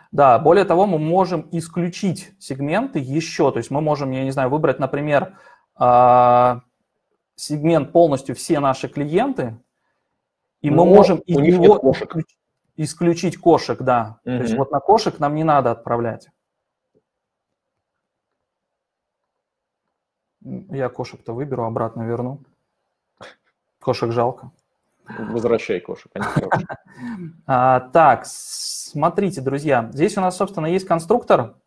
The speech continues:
Speaker 1: Да, можно собирать ваше письмо из блоков, которые есть вот здесь в правой части. То есть могут быть там текстовые блоки, могут быть,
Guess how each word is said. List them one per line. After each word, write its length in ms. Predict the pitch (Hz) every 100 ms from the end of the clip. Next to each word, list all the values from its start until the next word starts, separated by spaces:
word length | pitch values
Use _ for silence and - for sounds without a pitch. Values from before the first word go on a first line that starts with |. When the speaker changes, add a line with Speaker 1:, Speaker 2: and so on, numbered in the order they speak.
| _ _ _ _ _ _ _
Speaker 1:
Да, 520 | - 135 139 160 165 139
можно 420 | 143 165 165 160
собирать 460 | - 156 160 143
ваше 240 | 151 139 -
письмо 480 | - - 170 151 151
из 320 | 160 147 127 120 113 _ _
блоков, 440 | - 147 202 214 139
которые 340 | 131 139 135
есть 180 | 139 135
вот 80 | 127
здесь 140 | 127
в 60 | -
правой 300 | 135 127 123
части. 380 | 135 123 - 110 _ _ _
То 40 | -
есть 120 | 123
могут 260 | 147 139 -
быть 200 | 120 -
там 180 | 113
текстовые 460 | 113 214 208 196 185
блоки, 320 | 160 165 165
могут 280 | 135 139 123
быть, 340 | 120 113 -